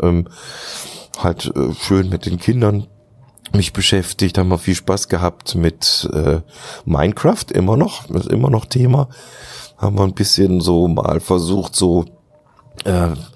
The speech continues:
ja, so, man kann so fertige Welten irgendwie im Netz runterladen und dann importieren in dieses Minecraft rein, da rein, in das Minecraft rein, in das Minecraft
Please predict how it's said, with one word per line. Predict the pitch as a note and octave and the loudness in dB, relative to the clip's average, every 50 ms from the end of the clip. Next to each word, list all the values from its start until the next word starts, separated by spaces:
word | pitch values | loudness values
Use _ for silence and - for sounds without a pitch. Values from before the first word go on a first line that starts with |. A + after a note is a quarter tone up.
| - - - - - - - - - | -20 -20 -20 -20 -20 -20 -14 -4 0
ja, | G2 F#2+ F2+ F2+ | 2 4 4 2
so, | E2+ - E2+ F2+ - - | 2 2 0 -2 0 0
man | F2 F2+ | -2 0
kann | F2 - C3+ C#3 | 0 0 0 2
so | A2 G#2 G2+ G2 D2+ A#1+ - - | 4 4 4 4 2 0 -4 -4
fertige | - - G#2+ A2+ - A2+ F#2 G2 E2+ D#2+ | -2 0 0 0 0 0 0 0 2 4
Welten | E2+ F2+ G#2 - - - G#2+ F#2+ | 4 4 2 2 0 -2 0 2
irgendwie | D2 F#2 F#2 F2 F2 - E2+ C#2+ | 2 2 0 0 -2 -4 -2 0
im | - F2+ E2+ E2 | 2 2 2 2
Netz | F2 F#2 - - - | 2 0 0 -2 0
runterladen | G2 G2 G#2 - - F2+ E2+ E2 E2 D#2 D#2+ - E2 E2 | 0 0 0 0 -2 0 0 0 2 0 0 0 0 -2
und | E2+ E2+ - | -2 0 0
dann | D#2 - | 0 0
importieren | - F#2 F2 F2+ - E2+ E2 - - - F#2 F#2+ G2 G#2+ G2 - - - - - - - - - - _ - | 0 -2 -2 0 -2 -4 -4 -4 -2 0 0 2 2 0 -2 -4 -10 -16 -20 -20 -20 -20 -20 -20 -20 _ -4
in | - F#2+ F2 | -2 -2 0
dieses | F2+ F2+ F2 E2 E2 E2+ | 0 -2 -2 -2 -2 0
Minecraft | E2 D#2+ F2 F2+ E2+ - - E2+ - - - | 0 2 2 0 -2 -2 -4 -4 -4 -2 -2
rein, | F2 E2 E2 F2 F2+ | 0 0 0 0 0
da | D#2+ E2 D#2+ - | 0 0 0 -2
rein, | - - - - - D#2+ D#2 E2 F#2 E2+ C#2+ | -6 -10 -8 -2 -2 0 2 2 0 0 -2
in | - - D2+ | -4 -4 -4
das | D#2 - - - | -4 -4 -2 -2
Minecraft | D2+ D2 D#2+ G#2 - - - - - - | -2 0 0 -2 -2 -2 -4 -4 -2 -2
rein, | - C#2+ D2 B1 B1 - - - - - - - - | 0 0 0 0 -2 -4 -8 -12 -16 -18 -18 -4 -2
in | A2+ C3 D3 | 0 2 2
das | - F2+ - - | 2 2 0 0
Minecraft | F2+ F2 E2 - E3 - - - - E2+ - - - | 0 0 0 0 -2 -4 -4 -4 -4 -2 -2 -4 -6